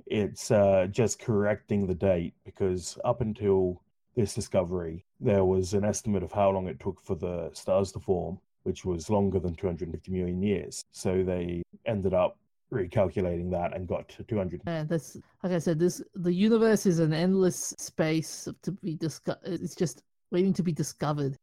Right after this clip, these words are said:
Speaker 1: Yeah.
Speaker 2: from all, from all this knowledge so far. And what amazes me is how the, the images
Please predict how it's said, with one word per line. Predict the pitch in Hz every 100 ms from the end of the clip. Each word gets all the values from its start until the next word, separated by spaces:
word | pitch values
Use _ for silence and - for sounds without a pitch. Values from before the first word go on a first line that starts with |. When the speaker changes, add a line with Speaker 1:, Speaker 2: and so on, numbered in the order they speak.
| _
Speaker 1:
Yeah. | - 123 - _
Speaker 2:
from | 156 151
all, | 147 151 -
from | 175 160
all | 160
this | 160 143
knowledge | 160 147 151 -
so | - 143
far. | 147 147 139 - _ _ -
And | 170 165 160 160 - _
what | - 180 202 247 -
amazes | 175 160 190 202 151
me | 160 147
is | 147 139
how | 156 143 143 143 - _ _ _
the, | 196 190 180
the | 175 180
images | 220 214 180 156 139